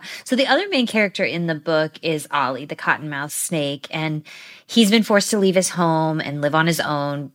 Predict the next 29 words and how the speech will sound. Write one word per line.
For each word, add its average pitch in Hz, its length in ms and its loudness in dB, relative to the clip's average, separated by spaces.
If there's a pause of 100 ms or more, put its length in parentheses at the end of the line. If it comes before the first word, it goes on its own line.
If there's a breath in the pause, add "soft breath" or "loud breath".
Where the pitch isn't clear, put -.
(160)
as 147 160 -2
all 151 280 4
cottonmouths 143 840 -4
must 143 280 -2
eventually 143 520 -4
do. 131 360 -6 (400 loud breath)
But 190 120 6
he's 202 240 4
having 233 360 2
this 226 180 2
really 214 440 4
hard 170 340 0
time. 160 380 0
His 165 140 -2
blanket 190 440 2
gets 170 220 0
stolen. 165 640 0
Can 185 200 -6
you 196 140 -6
tell 190 240 -6
us 202 180 -6
a 202 40 -8
little 185 200 -2
bit 175 120 -4
about 160 260 -2
him 160 180 -4
and 147 100 -6
his 156 180 -6
journey? 139 440 -10